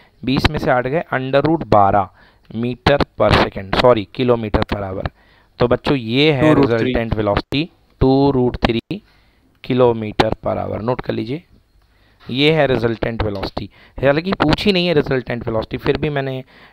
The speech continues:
Speaker 1: निकलवा दी कि अगर आपको resultant velocity पूछ ले कि बताओ पानी बह रहा चार से, इंसान बह रहा और उस, उसने छपाक मारी है चार से, फ़ोर से,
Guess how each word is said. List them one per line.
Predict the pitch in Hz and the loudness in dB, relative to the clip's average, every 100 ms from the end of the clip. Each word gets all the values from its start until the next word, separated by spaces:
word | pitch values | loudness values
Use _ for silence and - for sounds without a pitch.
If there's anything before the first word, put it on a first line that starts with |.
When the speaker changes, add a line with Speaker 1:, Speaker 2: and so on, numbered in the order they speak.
| - | -10
Speaker 1:
निकलवा | 135 170 156 139 | -2 2 4 4
दी | 131 | 2
कि | 139 | -2
अगर | 135 139 | 0 0
आपको | 131 147 | 2 2
resultant | 135 135 156 151 160 160 | 2 2 0 2 -2 0
velocity | 151 147 - 151 | 2 2 0 -2
पूछ | - 143 147 | 0 0 0
ले | 139 | -2
कि | 143 | 0
बताओ | 135 143 135 131 127 - _ _ _ _ _ _ _ _ _ _ _ _ - - | 0 4 4 4 0 -10 _ _ _ _ _ _ _ _ _ _ _ _ -2 2
पानी | 127 139 139 | 4 2 2
बह | 127 127 | 2 4
रहा | 123 | 2
चार | 117 - 120 120 | 2 2 4 2
से, | - 117 113 | 0 -2 -2
इंसान | 113 - 139 135 | 0 2 4 2
बह | 120 117 | 0 2
रहा | 113 110 107 _ _ _ _ _ _ | 2 0 -2 _ _ _ _ _ _
और | 113 110 | 0 2
उस, | - 123 123 - | 2 0 0 -2
उसने | - 139 | -8 -6
छपाक | 131 - - 123 - | -4 -2 2 2 2
मारी | 131 120 117 | -2 0 0
है | 117 | -4
चार | - 113 110 | 0 0 0
से, | - 110 | -4 -4
फ़ोर | - 117 113 | 0 2 2
से, | - | -2